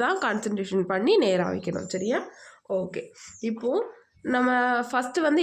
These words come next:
எப்படி மடிப்போம், ஸ்லீவுக்கு நாலா தானே மடிப்போம், அதே மாதிரியே இங்க போட்டுட்டு இங்க ஒரு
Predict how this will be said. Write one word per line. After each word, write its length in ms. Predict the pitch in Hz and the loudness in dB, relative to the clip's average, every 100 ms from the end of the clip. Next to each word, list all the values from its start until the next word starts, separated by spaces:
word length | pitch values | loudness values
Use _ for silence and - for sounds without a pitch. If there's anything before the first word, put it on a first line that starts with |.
| 269 | 2
எப்படி 600 | 254 - - _ - 320 277 | -2 -12 -20 _ 0 2 4
மடிப்போம், 640 | 226 226 220 208 208 208 208 208 | 2 2 2 4 4 2 2 2
ஸ்லீவுக்கு 440 | 254 247 233 233 233 | 4 4 4 2 2
நாலா 220 | 208 208 214 202 | 4 2 2 2
தானே 160 | 208 196 | 4 4
மடிப்போம், 360 | 185 175 202 196 | 2 2 2 2
அதே 160 | 185 208 226 | 4 4 4
மாதிரியே 340 | 202 185 185 254 | 4 4 6 6
இங்க 140 | 208 190 | 4 2
போட்டுட்டு 420 | 185 180 170 170 170 254 427 - _ - - - - - _ _ - _ _ _ _ - - | 2 2 0 2 4 4 2 -4 _ -20 -20 -20 -20 -20 _ _ -20 _ _ _ _ -8 0
இங்க 120 | 247 233 | 2 4
ஒரு 80 | 226 | 4